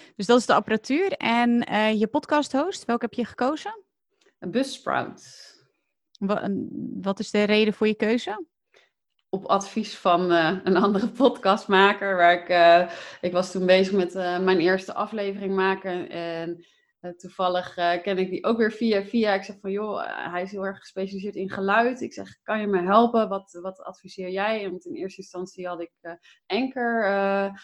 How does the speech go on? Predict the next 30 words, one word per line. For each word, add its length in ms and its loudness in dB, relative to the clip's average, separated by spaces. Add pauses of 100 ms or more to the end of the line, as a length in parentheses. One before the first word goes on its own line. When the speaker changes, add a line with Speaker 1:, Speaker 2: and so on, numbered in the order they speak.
(280)
Speaker 2:
dus 100 -16
ik 60 -20
vroeg 240 -8
zijn 220 4
mening 400 6
daarom. 460 0
En, 380 -4
eh, 400 -2
toen 180 -8
zei 140 -4
hij, 80 -2
"Ja, 300 -4
nou, 360 0
ik 100 -10
zou 140 -8
toch 240 -14
kiezen 280 -6
voor 220 0
een, 280 -2
een, 320 -4 (360)
een 100 -4
betaalde 600 2
host, 560 -6
eh, 500 -14 (420)
om, 280 -12
om 220 -8
meerdere 420 -2
redenen." 680 2
En, 300 -8
eh, 260 -6